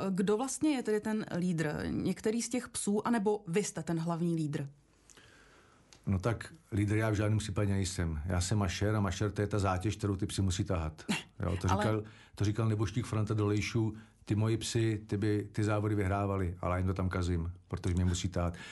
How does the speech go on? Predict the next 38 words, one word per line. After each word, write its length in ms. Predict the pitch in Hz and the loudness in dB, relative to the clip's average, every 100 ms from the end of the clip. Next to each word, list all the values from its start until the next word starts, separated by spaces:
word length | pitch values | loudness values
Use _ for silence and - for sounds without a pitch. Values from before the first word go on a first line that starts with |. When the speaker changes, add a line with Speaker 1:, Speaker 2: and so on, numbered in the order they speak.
| - | -12
Speaker 2:
Takže 260 | - 101 127 | -2 2 4
já 160 | 127 123 | 2 2
mám, 280 | 131 123 | 2 0
eh, 120 | 107 104 123 117 101 - _ - | -2 -8 -8 -8 -8 -16 _ -6
vlastně 340 | 104 - - 120 | -4 -4 -2 -2
v 60 | |
té 160 | - 123 | 0 -2
smečce 580 | - 113 107 - 123 120 - - - - - - _ | 0 -2 -2 0 0 0 -6 -20 -20 -20 -20 -20 _
takovou 320 | 107 104 131 | -4 0 0
funkci. 440 | 131 120 107 - 120 | 2 0 -2 0 2
Lidi 200 | 117 120 | 2 2
se 120 | 131 | 0
mě 120 | 135 | 0
ptají: 360 | 135 107 98 78 | 0 0 0 0
„Máš 260 | 80 98 98 | 0 0 0
smečku? 600 | 104 101 - 110 120 117 | 0 -2 -2 0 0 0
A 40 | |
kdo 160 | 92 139 | 2 2
je 80 | |
tam 180 | 156 110 | 2 0
vůdce 560 | 90 92 - - 92 87 | 2 -2 -2 -2 -2 -2
v 100 | - | -6
té 120 | - 92 | -4 -2
smečce?“ 520 | - 90 - - 87 - - - - | 0 -2 -2 -6 -8 -8 -20 -10 -2
U 40 | |
vlků 260 | 123 139 135 | 2 2 0
to 120 | 131 | 0
bývá 240 | 123 123 104 | 0 0 0
alfa 300 | 101 95 113 | -2 -2 -2
samec 380 | 117 110 107 | 2 2 0
a 40 | - | -2
alfa 260 | 95 92 | -4 -2
samice, 520 | 95 85 87 - - 98 - _ | -2 0 0 -2 -6 -8 -16 _
že 100 | - | -4
jo? 180 | 92 85 - - - - - - _ _ _ _ | -2 -2 -6 -20 -20 -20 -20 -20 _ _ _ _
U 40 | - | -4
sáňových 380 | 113 113 117 113 | 2 2 2 -2
psů 520 | - 110 110 113 | -2 2 2 0